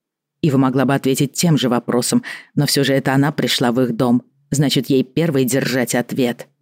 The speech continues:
Ива тряхнула волосами и постаралась выпрямиться, чтобы казаться хоть капельку выше. "Моё имя Ива. Я пришла сверху. Я... я дочь матушки Ночи". Хотелось бы думать, что при упоминании её матери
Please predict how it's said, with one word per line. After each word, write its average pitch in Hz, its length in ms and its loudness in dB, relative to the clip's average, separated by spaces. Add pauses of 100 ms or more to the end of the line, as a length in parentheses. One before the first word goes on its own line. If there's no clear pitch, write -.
(400)
Ива 143 200 2
тряхнула 123 440 0
волосами 135 600 0 (260)
и 180 100 0
постаралась 175 580 0
выпрямиться, 139 600 2 (160)
чтобы 143 280 0
казаться 143 460 -2
хоть - 260 -2
капельку 135 580 0
выше. 117 560 -2 (880)
"Моё 202 300 4
имя 214 420 2 (140)
Ива. 165 380 4 (460)
Я 233 180 2
пришла 247 280 0
сверху. 170 640 0 (300)
Я... 208 340 2 (720)
я 262 180 2
дочь 233 280 4
матушки 247 440 2
Ночи". 165 580 2 (800)
Хотелось 135 440 0
бы 143 100 0
думать, 139 320 2
что 143 180 0
при 143 180 0
упоминании 143 720 2
её 135 320 2
матери 143 500 0